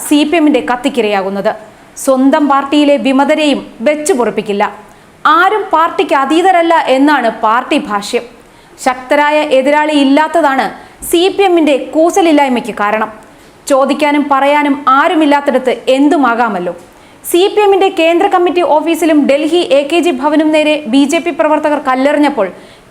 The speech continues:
കെ പി സി സി പ്രതിഷേധിച്ചു. പക്ഷേ ടി പി ചന്ദ്രശേഖരന്റെ സ്മാരക സ്തൂപം സി പി എമ്മുകാർ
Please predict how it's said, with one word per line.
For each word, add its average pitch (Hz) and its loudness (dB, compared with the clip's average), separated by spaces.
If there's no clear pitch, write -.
കെ 349 0
പി 392 4
സി 320 -2
സി 247 -4
പ്രതിഷേധിച്ചു. 240 -2
പക്ഷേ 226 -2
ടി 302 2
പി 359 2
ചന്ദ്രശേഖരന്റെ 320 0
സ്മാരക 302 0
സ്തൂപം 311 -2
സി 294 0
പി 302 -4
എമ്മുകാർ 311 0